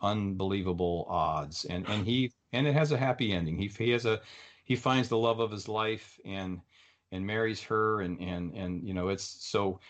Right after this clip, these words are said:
you know, though it's got a little bit of everything. It's got a murder mystery in it. Um, it's got family drama. It's got a, a beautiful love story, uh,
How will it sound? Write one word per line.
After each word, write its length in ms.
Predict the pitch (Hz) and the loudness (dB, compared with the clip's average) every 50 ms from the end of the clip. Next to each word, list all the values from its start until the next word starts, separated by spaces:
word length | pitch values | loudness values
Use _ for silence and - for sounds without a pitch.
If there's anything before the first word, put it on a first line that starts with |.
| - - _ _ _ - - - - | -20 -20 _ _ _ -14 -12 -6 -2
you 120 | 143 127 | 0 2
know, 240 | 107 98 95 107 - | 2 2 0 0 -2
though 280 | - 127 107 120 123 135 | -4 0 2 4 4 4
it's 200 | 123 123 117 - | 4 0 -2 2
got 120 | - 156 | 4 4
a 20 | 156 | 4
little 140 | 156 156 147 | 4 4 2
bit 100 | 160 147 | 4 4
of 60 | 135 | 4
everything. 420 | 139 151 143 107 - - - 62 | 2 2 -2 -4 -4 -8 -10 -10
It's 140 | 85 - - | -10 -6 -2
got 140 | - 110 104 | -2 0 0
a 40 | 101 | 0
murder 320 | 101 104 120 127 127 123 | 0 0 2 2 2 0
mystery 540 | 123 127 127 - - - 120 120 123 120 120 | 0 0 -2 -4 -6 -8 -4 -2 -2 0 0
in 100 | 120 123 | 0 -2
it. 180 | 127 127 - - _ _ - | -2 -4 -8 -14 _ _ -6
Um, 200 | 87 92 92 92 | -2 -2 0 0
it's 120 | 90 - | -2 -2
got 160 | - 92 73 - | -2 -4 -4 -4
family 340 | - - 120 127 131 127 117 | -4 -2 0 0 0 0 -2
drama. 540 | 113 117 117 120 120 123 127 123 127 127 - | -2 0 2 2 4 4 2 2 0 0 -2
It's 160 | 92 92 - | -4 -8 -6
got 180 | - 113 98 92 | -2 -2 0 0
a, 180 | 90 - 82 | -2 -2 -4
a 40 | 87 | -6
beautiful 540 | 85 92 104 120 139 135 127 110 - 107 107 | -4 -2 0 0 2 2 0 0 -2 -2 0
love 220 | 110 104 104 104 - | 2 2 0 0 -2
story, 560 | - - 101 98 95 98 95 101 98 90 95 - - | -6 -6 -4 -2 0 0 0 0 -2 -6 -10 -12 -8
uh, 300 | 92 92 92 90 98 92 | -4 -2 -2 -2 -2 -4